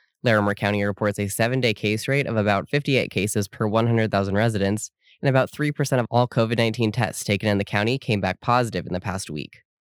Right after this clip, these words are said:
New covid nineteen related hospital admissions remain low, and less than one percent of inpatient beds are occupied by covid nineteen patients. The state of Colorado reports over one point three million cases of covid nineteen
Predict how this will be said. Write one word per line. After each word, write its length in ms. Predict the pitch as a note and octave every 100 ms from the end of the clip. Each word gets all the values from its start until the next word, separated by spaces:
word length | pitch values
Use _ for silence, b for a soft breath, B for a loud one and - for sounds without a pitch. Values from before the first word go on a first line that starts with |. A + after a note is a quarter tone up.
| _ _ _
New 160 | A2 G#2+
covid 300 | A#2 G#2+ G#2+
nineteen 360 | G#2 F#2+ G#2+ G#2
related 320 | G2+ G2+ G2
hospital 460 | G2+ B2 - B2+
admissions 500 | A#2 G#2 A2+ - A#2
remain 280 | A2 G#2 A2
low, 340 | B2+ A#2+ G2 A2+ _ _
and 160 | A2
less 160 | G#2 G2+
than 160 | G#2 G2
one 200 | G2+ A2+
percent 340 | C#3 C3+ A#2+ -
of 80 |
inpatient 580 | D#2+ A2 G#2+ A#2+ - G#2+
beds 300 | G2+ A#2 C3
are 100 | G#2
occupied 500 | F#2+ G2 B2+ C3+ C3+
by 140 | B2+ G2+
covid 260 | G2 F#2+
nineteen 360 | G#2 G2 B2+ B2
patients. 560 | A2+ F#2 E2 D2 - - _ _ _ _ _
The 80 | A#2+
state 180 | - A#2
of 120 | G#2
Colorado 500 | A2+ G#2 G#2+ B2 B2+
reports 400 | A#2+ A2+ A#2 A2
over 220 | A2 A2+
one 240 | G#2 A2 A#2+
point 240 | A#2+ -
three 160 | A#2 A2
million 440 | G2+ G2+ B2 C3+
cases 380 | B2 G2 - G2
of 80 | F#2+
covid 260 | G2+ F2+
nineteen 580 | F#2+ E2+ - C3+ A#2+ B2